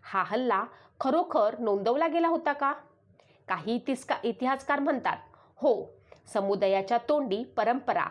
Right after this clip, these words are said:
आणि नोंदी आहेत." तर इतर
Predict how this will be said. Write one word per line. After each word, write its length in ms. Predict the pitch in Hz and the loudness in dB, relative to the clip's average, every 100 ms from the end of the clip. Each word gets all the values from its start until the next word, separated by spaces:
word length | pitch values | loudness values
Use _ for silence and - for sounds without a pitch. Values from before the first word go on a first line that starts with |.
| - - | -8 -8
आणि 220 | 202 277 | -2 0
नोंदी 340 | 330 208 180 180 | 2 0 0 -2
आहेत." 240 | 160 160 - - - _ - - - - | -4 -8 -14 -20 -20 _ -20 -20 -20 -2
तर 280 | 392 285 214 - - - | 2 4 2 -2 -14 -4
इतर 460 | 262 - 277 196 | -4 0 0 0